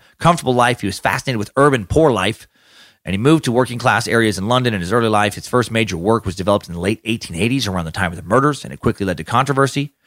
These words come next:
He painted dark images, painted prostitutes, had a fascination with Jack the Ripper. Also doesn't help that he initially wanted to be an actor, and his life of eccentricities included dressing in costume in daily life.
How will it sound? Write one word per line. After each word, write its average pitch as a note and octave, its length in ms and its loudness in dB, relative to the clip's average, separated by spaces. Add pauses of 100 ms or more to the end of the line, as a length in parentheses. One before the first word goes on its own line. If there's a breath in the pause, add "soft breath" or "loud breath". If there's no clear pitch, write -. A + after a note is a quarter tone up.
(240 soft breath)
He - 120 -10
painted F2 320 -2
dark C3 320 4
images, C3 500 0
painted G2 300 0
prostitutes, B2+ 600 0
had G2 100 -2
a - 40 -10
fascination G#2+ 720 0
with G2 100 -4
Jack G2 220 -2
the G2+ 80 -6
Ripper. G2+ 320 -2 (500 soft breath)
Also B2+ 300 4
doesn't A#2 100 0
help A#2 220 2
that - 80 -6
he G#2+ 80 0
initially A#2 340 0
wanted G#2+ 300 0
to - 60 -8
be G2 60 -4
an F2 120 -4
actor, A2+ 400 -2
and F#2 120 -2
his F#2+ 140 -6
life G2+ 240 2
of F2 140 -8
eccentricities A2 640 -2
included F#2+ 360 -2
dressing A2+ 360 0
in F2 100 -6
costume B2+ 540 2
in A2+ 80 -2
daily G#2 240 0
life. A2 440 0